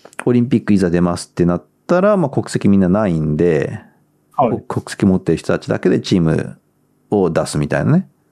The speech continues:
Speaker 1: そういうゲートもできちゃうんで。
Speaker 2: うん。うん。
Speaker 1: そうそうそう。まあ、だからまあ、そ-、そこはちょっとどんな風なのかわかんないけども。
Speaker 2: そうっすね。
Speaker 1: ね。
Speaker 2: うん。確かにね。ちょっ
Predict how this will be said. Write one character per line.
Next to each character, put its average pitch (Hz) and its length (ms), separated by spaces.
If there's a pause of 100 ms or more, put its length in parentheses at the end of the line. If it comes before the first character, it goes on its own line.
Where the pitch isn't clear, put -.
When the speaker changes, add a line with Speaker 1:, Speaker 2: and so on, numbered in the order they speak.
(480)
Speaker 1:
そ - 160
う - 20
い 117 40
う - 20
ゲ - 140
ー 151 80
ト 107 60
も 78 120
で 90 100
き - 120
ち 90 100
ゃ 71 60
う 71 100
ん 73 140
で。 76 340 (680)
Speaker 2:
う 170 40
ん。 - 20
う 131 40
ん。 98 180 (160)
Speaker 1:
そ - 220
う 76 60
そ 80 220
う - 40
そ 87 220
う。 92 40
ま 104 140
あ、 107 40
だ 101 60
か 104 100
ら 95 40
ま 82 220
あ、 - 20
そ-、 - 260
そ - 120
こ - 100
は 143 140
ち 143 140
ょ - 20
っ - 20
と 110 80
ど 110 120
ん 123 40
な 101 80
風 82 120
な 73 100
の 71 80
か - 80
わ 73 80
か 107 100
ん 98 80
な 73 100
い 73 60
け - 80
ど 73 100
も。 71 320 (1080)
Speaker 2:
そ 113 240
う 87 40
っ - 40
す - 360 (140)
ね。 220 400
Speaker 1:
ね。 87 480 (1500)
Speaker 2:
う 196 60
ん。 110 400 (1700)
確 - 340
か - 240
に 226 180
ね。 - 200
ち - 100
ょ 165 40
っ 165 60